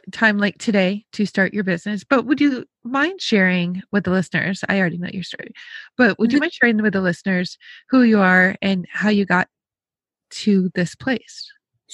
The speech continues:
Speaker 1: I don't
Speaker 2: Sure.
Speaker 1: mean with me, you know, listeners, you gotta know that we,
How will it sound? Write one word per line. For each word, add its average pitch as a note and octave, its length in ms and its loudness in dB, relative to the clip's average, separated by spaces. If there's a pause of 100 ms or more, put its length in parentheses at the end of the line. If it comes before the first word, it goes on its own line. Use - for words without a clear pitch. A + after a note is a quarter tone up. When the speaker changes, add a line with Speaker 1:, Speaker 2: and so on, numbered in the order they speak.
Speaker 1:
I D#4 60 6
don't B3 80 4
Speaker 2:
Sure. D3 80 2
Speaker 1:
mean E3+ 160 0
with - 200 -16
me, D#3 240 -12 (120)
you A#3+ 120 -2
know, F3 200 -4 (480)
listeners, A#3+ 520 2 (120)
you D#4 120 0
gotta G#3 260 2
know E3+ 280 -2
that A3+ 240 0
we, C4+ 160 2